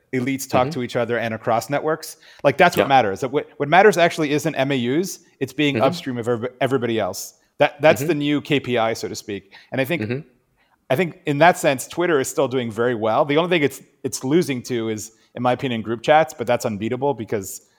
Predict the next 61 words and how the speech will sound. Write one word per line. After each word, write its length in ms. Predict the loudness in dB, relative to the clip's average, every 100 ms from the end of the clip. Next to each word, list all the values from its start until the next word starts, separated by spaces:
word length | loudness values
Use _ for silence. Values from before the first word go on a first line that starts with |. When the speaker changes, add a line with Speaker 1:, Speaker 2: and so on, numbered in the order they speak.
| _ -8
Speaker 1:
humans, 340 | -4 -2 -4
you, 60 | -6
Speaker 2:
Mm-hmm. 240 | -6 -4
Speaker 1:
you're 140 | -2 0
never 160 | 0
gonna 160 | 0 2
productize 420 | 2 2 0 -2
that 160 | -2 -2
into 160 | -6
a 40 | -6
public 260 | -6 -8
social 260 | -10 -10 -10
network. 300 | -8 -8 _ _ _ -6
So 120 | -6
to 120 | -2
me, 220 | 0 2 2
Speaker 2:
Yeah. 60 | 2
Speaker 1:
I, 300 | 2 4 4
I 20 |
don't 100 | 6
know. 120 | 6
I 120 | 6
would 160 | 4 4
take 140 | 0
the 80 | 2
other 140 | 0 2
side 240 | 2 2
of 60 | 0
it 100 | -4
and 120 | -6
say 160 | -2 0
that, 340 | 0 -2 -8 _ _ _ _ _ -2
I 40 |
mean, 120 | -2
sure, 180 | 2 6
I 80 | 6
Speaker 2:
Mm-hmm. 80 | 4
Speaker 1:
think 120 | 0
the 120 | 2 6
ads 240 | 4 6
model 320 | 6 6 6
has 120 | 2
gone 280 | 0 0 0
kind 200 | 0 0
of 120 | 0
by 120 | 0 0
the 80 |
wayside 360 | 0 -2 -2 -4
and 80 | -4
clearly 260 | -4 -2
they're 120 | -2 -2
losing 280 | -4 -6 -6
money 280 | -6 -4
and 100 | -6
my 120 | -6 -4
ads 200 | -4 -2
quality 260 | -4 -4
has 80 | -6
probably 260 | -4 -4 -4
gone 160 | -8
down. 360 | -8 -8 -8